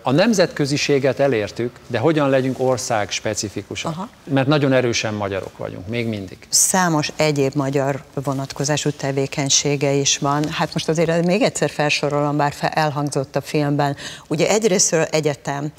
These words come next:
Speaker 2: sport, áruház, ugye? A,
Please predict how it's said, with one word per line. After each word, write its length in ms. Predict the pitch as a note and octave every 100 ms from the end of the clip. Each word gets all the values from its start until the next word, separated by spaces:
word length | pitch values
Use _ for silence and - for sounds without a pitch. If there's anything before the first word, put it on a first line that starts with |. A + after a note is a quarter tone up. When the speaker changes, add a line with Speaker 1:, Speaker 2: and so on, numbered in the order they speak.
| -
Speaker 2:
sport, 640 | - - C#3+ C3+ - - - - -
áruház, 720 | F3 D3+ C#3+ C#3 - - -
ugye? 320 | - E3+ F3+ - - - -
A, 340 | E3 D#3+ D#3+